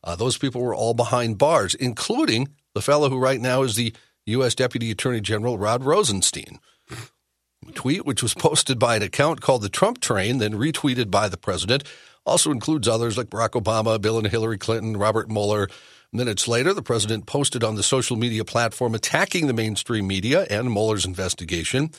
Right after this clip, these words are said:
Brian Klaas, an American political scientist, told The Independent the president's pushing for political rivals to be jailed was an escalation of what he calls his dangerously authoritarian behavior. As of late this morning, the tweet appeared to have been taken off the president's Twitter account.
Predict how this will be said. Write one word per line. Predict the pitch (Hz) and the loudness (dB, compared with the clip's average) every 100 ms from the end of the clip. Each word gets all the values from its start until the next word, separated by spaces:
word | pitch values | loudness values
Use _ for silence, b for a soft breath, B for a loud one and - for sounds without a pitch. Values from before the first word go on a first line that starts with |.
| B B B B | B B B B
Brian | 98 131 143 | 0 2 2
Klaas, | - 151 175 110 | 2 4 4 4
an | 113 | 0
American | 101 135 127 98 | 0 -2 -2 -4
political | 123 147 170 110 | -2 -2 0 0
scientist, | 120 107 104 - 135 - | 0 0 0 0 2 0
told | - 120 | 0 -2
The | 101 107 | -2 -2
Independent | 120 92 156 180 127 127 - | -4 -4 -2 0 0 -2 -12
the | |
president's | - 120 117 110 98 - | -4 -2 0 -2 -4 -6
pushing | - 135 120 | -4 -2 -2
for | 104 95 | -4 -4
political | 113 123 104 92 | -2 -2 -4 0
rivals | 107 123 117 | 2 2 0
to | - | -4
be | 107 | -6
jailed | 98 104 131 180 | -4 -4 -2 -2
was | 107 92 | -2 -2
an | |
escalation | 107 - 101 110 120 113 | -2 -2 -2 -2 -2 -2
of | 92 | -2
what | 95 | -4
he | 123 | -4
calls | 123 120 120 - B B B | -2 2 2 -2 B B B
his | 107 90 | -6 -6
dangerously | - 131 165 156 151 - 147 | -2 0 0 0 0 0 0
authoritarian | 110 - 123 113 - 104 104 98 | -2 0 -2 -2 -2 -2 -2 -2
behavior. | 90 - 196 110 71 - _ b b b b | -4 -4 -4 -6 -10 -16 _ b b b b
As | - 101 | -4 -2
of | 87 | 0
late | 110 165 | 0 0
this | - - | 0 -2
morning, | 82 78 | -4 -6
the | 113 | -8
tweet | 92 117 95 | -4 -4 -6
appeared | - 165 165 | -6 -2 -2
to | 107 | -2
have | |
been | 98 | -4
taken | 85 101 98 95 | -4 -4 -4 -4
off | 147 185 - | 2 2 0
the | - | -4
president's | - 98 101 90 80 | -2 -2 -2 -6 -8
Twitter | - 107 | -6 -6
account. | 90 - 113 107 | -6 -2 -2 -2